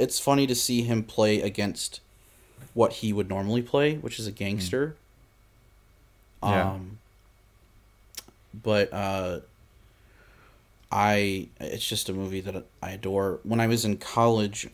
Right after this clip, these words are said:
Speaker 1: I took a film class and a American Literature Before nineteen twenty class.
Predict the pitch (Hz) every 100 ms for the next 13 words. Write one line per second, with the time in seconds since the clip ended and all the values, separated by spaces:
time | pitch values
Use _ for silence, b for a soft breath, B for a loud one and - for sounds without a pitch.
0 | - 101 101 98 - 101 - 104 - 120
1 | 117 120 113 107 - - - - 101 101
2 | 98 - 92 92 - 104 107 117 120 104
3 | 107 104 107 107 - 104 98 101 - -
4 | 98 - 104 120 - 190 240 -